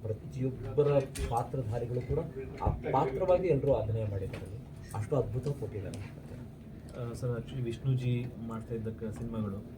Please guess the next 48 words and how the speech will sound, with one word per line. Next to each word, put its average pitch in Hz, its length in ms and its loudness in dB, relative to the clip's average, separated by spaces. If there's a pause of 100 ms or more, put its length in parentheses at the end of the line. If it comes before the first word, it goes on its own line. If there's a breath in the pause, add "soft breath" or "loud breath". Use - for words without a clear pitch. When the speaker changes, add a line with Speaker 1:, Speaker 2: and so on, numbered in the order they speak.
(180)
Speaker 2:
almost 127 360 2
ಫ್ಯಾಮಿಲಿ 113 320 -4
ಕೂತ್ಕೊಂಡು 107 340 -6
ನೋಡ್ತಾ 101 280 -6
ಇದ್ರು, 95 340 -6
ಮತ್ತೆ 104 180 -4
ಮಕ್ಕಳು 110 280 -2
ಸಹ 147 200 0
ನೋಡ್ತಾ 101 300 -2
ಇದ್ರು. 82 160 -10
Speaker 1:
ಹೌದು, 110 220 -4
ಹೌದು. - 360 -8
Speaker 2:
So 131 80 -2
ಈ 175 80 -4
ಸಿನಿಮಾನ 143 380 -2
ಅಂದ್ರೆ 120 420 -2
ಯಾವ 123 320 2
ವರ್ಗದವರಿಗೆ 117 440 -2
ಹೆಚ್ಚು 117 640 -2
ಇಷ್ಟ 113 180 -6
ಆಗ್ಬೋದು? 104 300 -4
Speaker 1:
ಇಲ್ಲ, 156 360 2
ಈ 143 120 0
ಸಿನಿಮಾ 160 360 0
ಪ್ರತಿಯೊಬ್ಬ - 1040 -2
ಜನರೇಷನ್‌ಗೂ 156 640 4
ಇಷ್ಟ - 240 0
ಆಗ್ತಕ್ಕಂಥ 139 500 0
ಕಥೆ 113 280 -2
ಮಾಡಿದ್ದಾರೆ. 98 360 -2
Speaker 2:
ಓಕೆ. - 440 -10
Speaker 1:
ಇಲ್ಲ, 127 220 2
ನಾನು 127 160 2
ನಿಮ್ಗೆ 120 220 2
ಅದಕ್ಕೆ 117 200 2
ಹೇಳಿದೆ, 139 200 2
ಈ 107 60 2
ಚಿತ್ರದಲ್ಲಿ 123 600 0
ಹೀರೋ 131 320 4
ಇಲ್ಲ 117 160 2
ಅಂತ 110 140 -4
ಏನ್ 101 200 2
ನಾನು 98 160 -2
ಆವಾಗಲೇ 113 300 0
ಹೇಳಿದೆ. 104 220 -2
ಅಂದ್ರೆ 104 180 0
ಅರ್ಥ 104 180 -4
ಏನಂದ್ರೆ 127 440 0